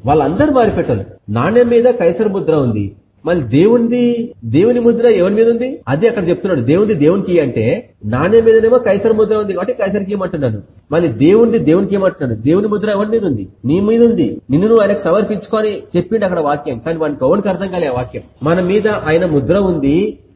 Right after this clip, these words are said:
కాబట్టి మనల్ని అన్-, మనం ఆయనకు సమర్పించుకోవాలా. నాణ్యం మీద కైసర్ ముద్ర ఉంది కాబట్టి కైసర్కి ఇచ్చేసే, అవి దేవుని ముద్ర నీ మొహం మీద ఉంది కాబట్టి నిన్ను నువ్వు ఆయనకు సమర్పించుకో అని చెప్పిండు. కానీ వానికి ఎవరికి అర్థం కాలే. ఎందుకు అది అర్థం కాలేదంటే,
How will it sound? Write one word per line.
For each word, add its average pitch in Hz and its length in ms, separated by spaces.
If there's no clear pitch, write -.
కాబట్టి 170 220
మనల్ని 175 420
అన్-, 180 440
మనం 175 280
ఆయనకు 156 240
సమర్పించుకోవాలా. 156 960
నాణ్యం 175 460
మీద 226 140
కైసర్ 214 480
ముద్ర 196 260
ఉంది 175 180
కాబట్టి 123 340
కైసర్కి 196 480
ఇచ్చేసే, 226 320
అవి 156 440
దేవుని 190 340
ముద్ర 226 340
నీ 170 200
మొహం 170 300
మీద 240 160
ఉంది 196 200
కాబట్టి 139 560
నిన్ను 175 180
నువ్వు 220 120
ఆయనకు 202 140
సమర్పించుకో 202 540
అని 156 220
చెప్పిండు. 156 320
కానీ 143 120
వానికి 139 240
ఎవరికి 190 220
అర్థం 180 240
కాలే. 139 260
ఎందుకు 151 240
అది 156 160
అర్థం 135 240
కాలేదంటే, 156 600